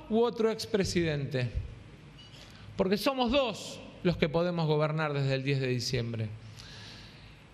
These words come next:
Y quiero que sepan de mi compromiso, habiendo aprendido de mis errores, de mis fracasos,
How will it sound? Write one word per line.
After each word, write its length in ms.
Y 120
quiero 260
que 120
sepan 920
de 120
mi 120
compromiso, 760
habiendo 400
aprendido 760
de 80
mis 220
errores, 420
de 80
mis 160
fracasos, 880